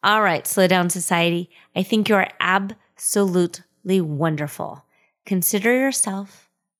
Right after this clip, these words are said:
loved and hugged. The next time I am with you, I'm going to start a series of interviews with real people, real podcast listeners, and people on my email list who are giving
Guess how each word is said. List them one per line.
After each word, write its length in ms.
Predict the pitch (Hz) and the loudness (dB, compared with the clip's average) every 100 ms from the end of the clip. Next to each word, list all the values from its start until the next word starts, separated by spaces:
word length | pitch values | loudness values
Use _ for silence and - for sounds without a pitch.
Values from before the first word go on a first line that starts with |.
| _ | _
loved 580 | 165 165 156 185 - - _ | -2 0 0 -4 -12 -20 _
and 140 | 185 170 | -8 -8
hugged. 540 | - 160 - - 180 _ _ _ _ - | -6 -8 -8 -20 -20 _ _ _ _ -4
The 60 | 170 | 0
next 380 | 190 233 - | 0 0 -2
time 460 | - 220 185 202 262 - _ | -2 0 0 0 -4 -12 _
I 600 | 170 170 160 170 180 185 - | 0 2 4 4 4 2 0
am 200 | 175 165 | -2 2
with 240 | 170 170 | 0 0
you, 160 | 151 147 | 0 0
I'm 200 | - 165 | 0 0
going 220 | 165 170 | 0 -2
to 260 | - 175 165 | -2 -4 -2
start 760 | - - - 160 151 - - - - _ _ | 0 0 2 2 0 -4 -10 -20 -20 _ _
a 160 | 180 175 | 4 4
series 840 | - - 214 208 165 143 165 - - | 2 2 2 2 2 2 -2 -4 -2
of 160 | 180 | -2
interviews 800 | 165 170 220 220 151 87 - - | 0 -2 0 0 -4 -10 -6 -6
with 240 | 185 175 170 | -2 -2 -2
real 260 | 156 208 | 2 4
people, 480 | 226 - 240 165 156 - | 4 0 -2 -2 -4 -4
real 500 | 180 202 220 226 - | 2 4 4 2 -4
podcast 520 | 220 214 196 208 202 | -4 -2 0 0 0
listeners, 540 | 208 202 - 202 202 - - - | -4 -4 -2 -2 -2 -8 -20 -8
and 140 | - 175 | -6 0
people 200 | 214 202 | 2 4
on 140 | 190 | 4
my 160 | 190 165 | 2 2
email 400 | 185 196 190 165 | 2 4 4 2
list 380 | 156 143 - - _ _ _ | 0 -2 -4 -14 _ _ _
who 340 | 196 190 185 - | 2 4 4 2
are 440 | - 175 175 170 170 _ _ _ _ _ _ - | 2 2 4 0 -4 _ _ _ _ _ _ -12
giving 580 | 143 233 214 247 247 254 | 2 4 6 4 2 -2